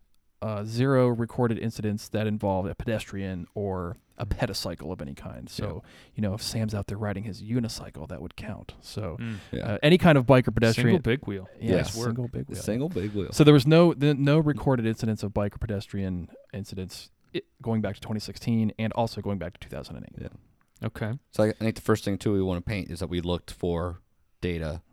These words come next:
Speaker 3: of crashes or accidents between
Speaker 2: Right.
Speaker 3: multi modes of transportation.
Speaker 1: Yep.
Speaker 3: Even though it's brought up by pes-, pedestrians, so that, that's, let's feed off that.
Speaker 2: Right.
Speaker 1: Also, one more caveat to that. The data at those intersections, we were looking at anything within two hundred and fifty feet of that intersection.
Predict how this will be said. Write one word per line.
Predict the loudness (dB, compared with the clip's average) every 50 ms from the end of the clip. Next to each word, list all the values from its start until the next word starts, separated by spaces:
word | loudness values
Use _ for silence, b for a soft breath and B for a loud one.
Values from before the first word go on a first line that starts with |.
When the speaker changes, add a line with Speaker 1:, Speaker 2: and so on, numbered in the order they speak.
| _ -14 -12
Speaker 3:
of | -12 -12 -8
crashes | -4 -2 -2 -2 -2 -6 -10 -12 -12 -14 -12
or | -12 -8 -6
accidents | -6 -6 -6 -8 -12 -14 -16 -16 -16 -16
between | -14 -12 -6 -4 -4 -4 -4 -6
Speaker 2:
Right. | -4 0
Speaker 3:
multi | 2 2 2 0 -2 -4 -6 -6 -8 -8
modes | -6 -4 -4 -4 -4 -6 -8
of | -12 -10
transportation. | -10 -10 -10 -10 -12 -14 -14 -12 -12 -12 -12 -14 -14 -12 _
Speaker 1:
Yep. | -6 -6 -6 _ _ _ -12 -8
Speaker 3:
Even | -6 -4 -2 -2
though | -2 -2 -2
it's | -2 -2
brought | -2 -2 -2 -2
up | -4 -6
by | -8 -8 -8
pes-, | -6 -6 -6 -8 -8 -8 _
pedestrians, | -4 -2 -2 -2 -4 -6 -8 -8 -8 -10
so | -10 -10 -8
that, | -8 -8 -8 -10 -10 -12
that's, | -12 -12 -12 -14 -16 -14
let's | -14 -14 -12 -12
feed | -12 -12
off | -12 -12 -14
that. | -16 -16 -18 -18 -14 -10
Speaker 2:
Right. | -10 -10 B B B B B B
Speaker 1:
Also, | 2 2 2 4 4 4 4 4
one | 4 4 4 4 4
more | 4 4 2 0
caveat | 0 0 0 0 0 0 -2 -4 -4
to | -6 -4
that. | -4 -4 -4
The | -4 -4
data | -2 -2 0 0 2 2 0 0 -2 -4 -6 -8
at | -8 -6 -4
those | -4 -4 -4
intersections, | -4 -6 -6 -6 -6 -6 -4 -6 -4 -4 -6 -6 -6 -4 -4 -4
we | -2
were | 0 2 2
looking | 2 0 0 0 0 0
at | 0 -2 -4 -6 _ _
anything | 0 2 2 2 2 4 4 4
within | 4 4 4 2 2 0
two | -2 -4 -4 -2 0
hundred | 0 2 2 0
and | 0 -2 -4
fifty | -6 -8 -8 -10
feet | -10 -10 -8 -8 -8 -10 -10 -12
of | -10 -8
that | -8 -8 -10
intersection. | -10 -14 -14 -14 -16 -16 -16 -16 -16 -18 -18